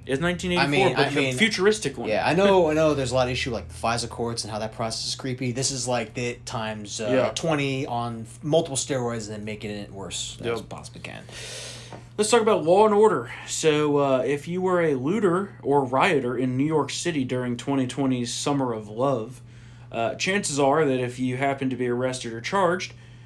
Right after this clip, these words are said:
Speaker 1: you probably got off scot-free yesterday
Speaker 2: Yes,
Speaker 1: thanks to the
Speaker 2: yes.
Speaker 1: city's district attorneys.
Speaker 2: Yes.
Speaker 1: They dropped hundreds of charges of looters and rioters in New York City.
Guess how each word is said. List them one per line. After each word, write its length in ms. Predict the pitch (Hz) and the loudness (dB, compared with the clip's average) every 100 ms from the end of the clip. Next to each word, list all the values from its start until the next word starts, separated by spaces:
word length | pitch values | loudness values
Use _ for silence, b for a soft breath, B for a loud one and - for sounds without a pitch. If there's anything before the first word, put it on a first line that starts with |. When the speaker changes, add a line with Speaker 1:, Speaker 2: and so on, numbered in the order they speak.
| B | B
Speaker 1:
you 140 | - 240 | -8 -6
probably 280 | 196 165 160 | 0 0 4
got 180 | 170 | 4
off 140 | 175 175 | 4 4
scot-free 640 | - - 190 - - 226 | 0 -2 -2 -4 -2 0
yesterday 280 | 175 127 127 | 2 2 6
Speaker 2:
Yes, 280 | 165 160 127 | 6 6 2
Speaker 1:
thanks 200 | 147 139 | -2 0
to 40 | 123 | 0
the 60 | 123 | 0
Speaker 2:
yes. 160 | 131 | 0
Speaker 1:
city's 320 | - 147 131 113 | -2 0 -2 -2
district 400 | 135 - 113 107 | -4 -4 -10 -10
attorneys. 580 | 156 180 156 147 160 - | -2 0 0 0 -4 -8
Speaker 2:
Yes. 460 | 90 - - - | -14 -12 -14 -10
Speaker 1:
They 380 | 123 147 147 139 | 4 8 8 4
dropped 320 | 127 156 156 | 0 2 2
hundreds 800 | - - 214 240 233 214 220 - - | 0 -4 0 2 0 -2 -4 -6 -4
of 280 | 160 160 139 | 0 0 -2
charges 760 | - 165 143 120 117 107 - - | 0 2 2 -2 -8 -8 -10 -8
of 180 | 120 | -8
looters 480 | 120 135 165 170 160 | -4 0 2 2 0
and 160 | 160 139 | -4 0
rioters 680 | 135 131 123 117 110 107 - | 2 2 2 -4 -8 -10 -10
in 200 | 120 120 | -8 -4
New 80 | |
York 300 | 123 120 110 | -2 -2 -4
City. 380 | - 107 98 101 | -8 -8 -8 -12